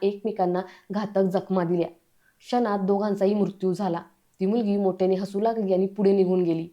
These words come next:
राजा तिच्या मागे मागे गेला. थोडं अंतर चालल्यावर ती सुंदर स्त्री एका विषारी नागामध्ये रूपांतरित झाली. नाग नदीकाठी गेला आणि थेट पाण्यात उडी मारली. तिथे एक नाव चालली होती,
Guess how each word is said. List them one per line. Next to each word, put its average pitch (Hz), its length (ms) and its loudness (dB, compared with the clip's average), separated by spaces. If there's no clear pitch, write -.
राजा 233 300 0
तिच्या 220 280 -2
मागे 185 280 0
मागे 180 260 -2
गेला. 170 240 -4
थोडं 190 180 4
अंतर 185 220 2
चालल्यावर 196 600 -2
ती 190 160 -4
सुंदर 185 340 0
स्त्री 208 260 -2
एका 190 300 -2
विषारी 185 360 0
नागामध्ये 196 560 0
रूपांतरित 180 600 -2
झाली. 165 220 -2
नाग 220 340 -2
नदीकाठी 196 540 2
गेला 170 260 0
आणि 175 160 -4
थेट 208 380 -2
पाण्यात 175 300 0
उडी 170 140 0
मारली. 160 320 -4
तिथे 202 180 -2
एक 196 280 2
नाव 180 180 2
चालली 175 360 0
होती, 180 360 -4